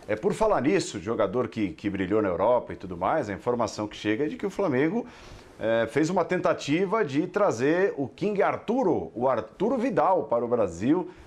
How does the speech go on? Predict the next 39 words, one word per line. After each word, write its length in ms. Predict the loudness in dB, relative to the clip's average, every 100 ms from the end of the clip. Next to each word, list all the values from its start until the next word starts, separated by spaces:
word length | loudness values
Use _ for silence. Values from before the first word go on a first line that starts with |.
| -12
figura 360 | -6 -2 0 0
carimbadaça 1000 | 0 -2 0 0 0 2 2 2 -2 -6
de 80 | -6
tantos 340 | -4 -4 -4
clubes 260 | -6 -4 -2
importantes 520 | -2 -4 -2 -6 -4
na 80 | -4
Europa, 360 | 0 2 2 -2
super 380 | -2 -4 -2
vencedor 460 | -2 -4 -4 -4 -2
na 100 | -4
seleção 460 | -4 -2 -2 -4 -6
chilena. 560 | -2 2 2 2 -2 -6 -18 -20 -6
E 160 | 0 0
o 80 | 2
companheiro 680 | 0 2 2 4 2 2
de 100 | -2
seleção 540 | -2 0 0 2 0 2
dele, 240 | 2 2
o 120 | 2
Isla, 340 | 0 2 0 2
falou, 500 | 2 4 4 2 -2 -14 -20 -12 -2
é, 300 | 2 2 2
no 160 | 2
Bola 240 | 2 2 2
da 100 | 2
Vez 400 | 2 0 -2 -8
sobre 340 | -4 0 2 2
essa 160 | -2
possibilidade 720 | -4 -4 -4 0 2 2 0
de 80 | -4
ver 160 | 0 0
o 60 |
Vidal 360 | 0 2 2 2
com 140 | -2
a 60 | -6
camisa 340 | -4 -4 -4
do 80 | -4
Flamengo. 540 | 0 2 2 0 -2